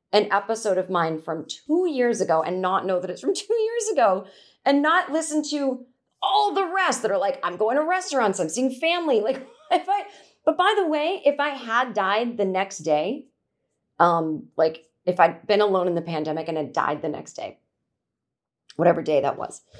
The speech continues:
uh, yeah, it would be really sad. I wouldn't have seen the smiles of so many people. But that's fucking life, <laughs> you know? Like, what am I gonna do?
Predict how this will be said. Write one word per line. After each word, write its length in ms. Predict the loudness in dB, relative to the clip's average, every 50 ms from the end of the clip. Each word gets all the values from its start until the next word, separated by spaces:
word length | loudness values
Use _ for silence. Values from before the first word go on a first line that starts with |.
| -20 -20 -20 -20 _ _ -6
uh, 240 | -6 -2 0 0 0
yeah, 160 | 2 0 0 0
it 60 | 0
would 140 | -2 -2 -4
be 100 | -6 -10
really 340 | -8 -6 -4 -2 -2 -2 -4
sad. 340 | -2 -2 0 2 2 0 0
I 60 | -2
wouldn't 260 | -2 -4 -4 -4 -4
have 80 | -6 -6
seen 240 | -6 -6 -4 -4
the 80 | -4 -6
smiles 440 | -6 -2 2 4 4 4 2 0 -6
of 80 | -8
so 180 | -6 -4 -4 -4
many 180 | -4 -4 -8 -8
people. 560 | -8 -10 -10 -8 -8 -8 -8 -8 -10 -14 _ _ _ _ _ _ _ _ _ _ _ _ _ _ _ _ _ _ _ _ _ 4
But 400 | 6 6 8 6 4 2 -2 _ _ -12
that's 200 | -12 -12 -6 -4
fucking 260 | -4 -2 0 0 0
life, 320 | 0 0 -2 -2 -4 -6 -2
<laughs> 40 |
you 320 | -2 0 0 0 -2 -2 0
know? 240 | 0 0 -2 -2 -2
Like, 220 | -2 -2 -2 -2 -4
what 120 | -6 -4 -2
am 80 | -2
I 80 | -2 -2
gonna 240 | -2 -2 -2 -4 -2
do? 180 | -2 -2 -2